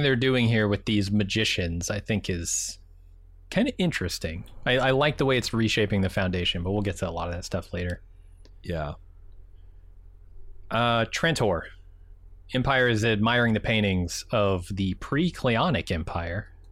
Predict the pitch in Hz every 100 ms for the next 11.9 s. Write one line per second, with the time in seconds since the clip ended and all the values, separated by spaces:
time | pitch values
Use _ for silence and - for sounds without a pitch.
0 | - - - - - 101 95 92 135 120
1 | 117 110 117 107 104 98 117 110 104 104
2 | 101 - 98 98 95 113 147 151 151 143
3 | 151 151 147 135 151 143 135 147 123 117
4 | 127 202 226 226 226 196 180 175 151 -
5 | 160 147 135 120 123 113 120 104 101 92
6 | 82 87 80 - - - - - - 101
7 | 101 92 98 101 92 90 - 85 82 87
8 | 85 - - - - - - - - 117
9 | 131 139 143 131 120 117 123 123 - -
10 | - - - - - - - - 120 113
11 | 113 110 110 196 262 208 170 131